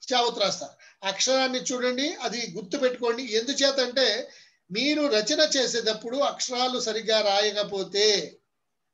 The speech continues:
ఆ దోషం ఎంత దూరం వెళ్తుందంటే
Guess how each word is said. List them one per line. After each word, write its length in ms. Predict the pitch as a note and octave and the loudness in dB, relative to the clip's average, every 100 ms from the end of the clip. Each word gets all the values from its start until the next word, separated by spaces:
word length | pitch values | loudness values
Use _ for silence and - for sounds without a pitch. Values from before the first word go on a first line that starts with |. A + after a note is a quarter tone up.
| - | -4
ఆ 140 | F#3+ | -2
దోషం 460 | G3 G3+ B3+ C#4 C#4 | 0 0 2 2 2
ఎంత 180 | A3 C4 | 2 2
దూరం 260 | B3+ C4 | 2 2
వెళ్తుందంటే 1040 | B3 A#3 A3+ G#3+ - F3 E3+ F3 B3+ - | 2 0 -4 -4 -4 -8 -6 -4 -4 -4